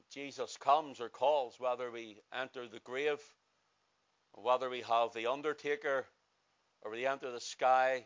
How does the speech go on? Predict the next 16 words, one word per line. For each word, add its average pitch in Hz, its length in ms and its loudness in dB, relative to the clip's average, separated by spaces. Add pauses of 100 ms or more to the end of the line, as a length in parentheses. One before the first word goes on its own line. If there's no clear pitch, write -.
we 120 140 -16
see 127 280 -10
the 120 220 -12
upper 135 260 -4
taker. 123 460 -6 (1900)
Notice 151 540 2 (140)
what 127 360 2 (360)
Isaiah 131 480 2
says, 123 400 2
and 113 360 -6
we're 123 80 -12
just 151 220 -8
gonna 151 200 -4
read 135 220 -6
the 127 100 -4
first - 420 -2